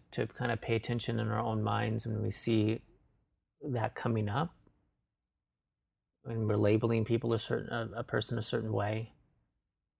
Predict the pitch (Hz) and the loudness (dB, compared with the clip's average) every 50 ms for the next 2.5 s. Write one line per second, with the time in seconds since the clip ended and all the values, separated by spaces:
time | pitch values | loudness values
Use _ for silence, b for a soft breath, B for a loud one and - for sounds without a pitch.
0 | _ _ _ _ _ _ _ _ _ _ 120 113 107 107 107 107 113 123 127 135 | _ _ _ _ _ _ _ _ _ _ -6 -4 -2 0 2 4 4 6 6 6
1 | 131 131 127 113 113 - - 123 127 127 123 - - 113 110 - 120 110 104 110 | 6 4 2 0 0 0 0 0 0 0 0 -2 -2 -2 -2 -2 -2 -4 -2 -4
2 | 107 - 113 107 - 117 107 107 107 | -6 -6 -8 -6 -4 -4 -4 -4 -4